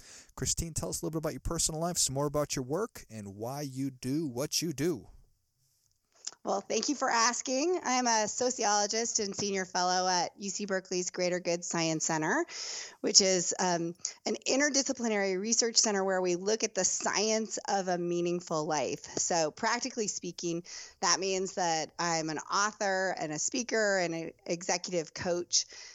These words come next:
Speaker 2: And I, I see my job as to translate all the research that's coming out of the Greater Good Science Center and, and actually all over research institutions,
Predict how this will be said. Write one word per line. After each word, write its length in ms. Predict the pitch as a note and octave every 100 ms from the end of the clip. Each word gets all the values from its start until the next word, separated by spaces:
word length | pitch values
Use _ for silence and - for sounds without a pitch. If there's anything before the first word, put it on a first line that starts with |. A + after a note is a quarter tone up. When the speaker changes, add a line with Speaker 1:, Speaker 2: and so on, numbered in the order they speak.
| - F#3
Speaker 2:
And 160 | F3
I, 220 | E3+ D#3+ - -
I 80 | G#3
see 240 | G#3 E4+
my 180 | F4+ F4
job 360 | A#3 G3 F#3+ F#3+
as 200 | F#3+ F#3+
to 200 | - F#3
translate 840 | - - G#3+ G3 A3 B3 - F#3 E3+
all 420 | G3 G#3 A3 A3
the 120 | G#3+
research 480 | G3+ A3 - B3 -
that's 300 | - - -
coming 280 | - G#3+ G3
out 140 | F#3
of 100 | F#3
the 80 | F#3+
Greater 280 | F#3+ F#3 F3+
Good 180 | F#3+ F#3+
Science 360 | G3 F#3+ F#3+
Center 340 | G3+ F3+ G3 G#3
and, 240 | G3+ F#3+ - - - -
and 140 | F#3+
actually 440 | F#3 F#3 - F3+ D#3+
all 220 | D#3+ D#3
over 240 | D#3 D#3+
research 400 | D#3+ E3 D3+ -
institutions, 920 | D#3+ E3+ - - D#3+ - D#3+ D#3 D#3+